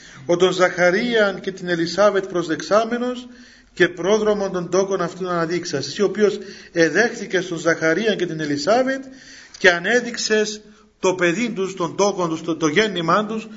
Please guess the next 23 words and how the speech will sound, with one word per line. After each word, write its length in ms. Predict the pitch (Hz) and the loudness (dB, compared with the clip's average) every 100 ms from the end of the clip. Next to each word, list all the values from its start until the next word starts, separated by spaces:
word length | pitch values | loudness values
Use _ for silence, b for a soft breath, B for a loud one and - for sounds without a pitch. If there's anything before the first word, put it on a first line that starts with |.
| B B | B B
ως 180 | 175 | -2
πρόδρομό 520 | - 202 196 190 185 156 | 2 2 4 4 4 2
σου. 360 | - 123 - B B B B B B | -2 -12 -14 B B B B B B
"Ο 40 | 175 | 2
εκ 140 | 175 | 2
της 260 | 175 170 160 | 0 -2 2
ρίζης 460 | 226 220 208 - | 2 2 -2 -2
Ιεσέ, 600 | 196 160 160 190 196 208 - B B B B | 2 2 2 0 2 0 -6 B B B B
το 140 | 165 | 0
κατά 340 | 151 170 165 160 | 2 4 4 4
σάρκα 440 | 175 220 214 185 | 4 2 0 -4
βλαστήσας 560 | 165 156 - 208 208 208 | -2 -2 -4 -2 -2 -2
και 120 | 190 | -4
την 160 | 185 | 0
αϊπάρθενον". 720 | 175 165 202 208 - 139 113 101 - B B B 160 | 0 2 4 2 0 -14 -14 -20 -20 B B B -2
Εσύ 320 | 160 - 233 | -2 -2 2
ο 80 | 214 | 2
οποίος 640 | 190 233 220 196 185 - - | 2 -2 2 2 0 -4 -6
από 320 | 160 165 175 | -2 0 0
την 160 | 160 165 | 0 2
ρίζα 340 | 170 233 214 208 | 2 2 2 -2
του 120 | 208 | -2
Ιεσέ, 520 | 196 175 - 185 123 | 0 0 2 2 0